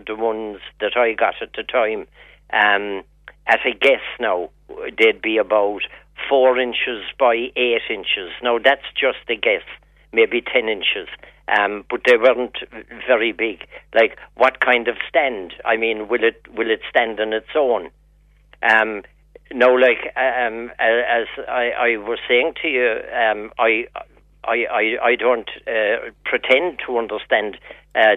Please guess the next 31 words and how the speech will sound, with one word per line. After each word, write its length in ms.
the 180
spec, 300
the 360
specification 920
of 240
light 260
boxes 380
and 80
all 140
that. 180
But 160
what 280
I've 280
looked 280
up, 260
uh, 300
would 280
have 180
said 240
is 280
that 160
it 140
should 200
be 140
made 300
specifically 1000
to 80
treat 400
S 140
A 180
D. 340